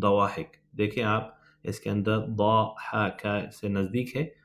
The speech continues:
کیونکہ ہنسنے سے تعلق ہوتا ہے، کیونکہ وہ ہنسی کے وقت دکھتے ہیں۔ وہی الثنایا، ثنایا بولے تو آگے کے دانت، بالکل سامنے کے دانت،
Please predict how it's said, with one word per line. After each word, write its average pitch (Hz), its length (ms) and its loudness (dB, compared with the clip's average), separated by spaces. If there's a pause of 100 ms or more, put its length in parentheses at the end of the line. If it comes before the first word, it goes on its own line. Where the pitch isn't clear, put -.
(180)
کیونکہ 110 340 -2
ہنسنے 104 260 0
سے 107 180 -2
تعلق 98 440 2
ہوتا 95 280 0
ہے، 135 60 0
کیونکہ 104 320 -4
وہ 101 140 4
ہنسی 107 280 -4
کے 110 140 -4
وقت - 360 -2
دکھتے 98 280 -2
ہیں۔ 85 120 -12 (840)
وہی 143 360 8
الثنایا، 113 960 2 (240)
ثنایا 131 580 0 (380)
بولے 117 260 2
تو 127 140 -2
آگے 107 340 2
کے 135 180 0
دانت، 107 280 0 (160)
بالکل 143 260 4
سامنے 113 400 2
کے 113 120 -2
دانت، 98 340 -2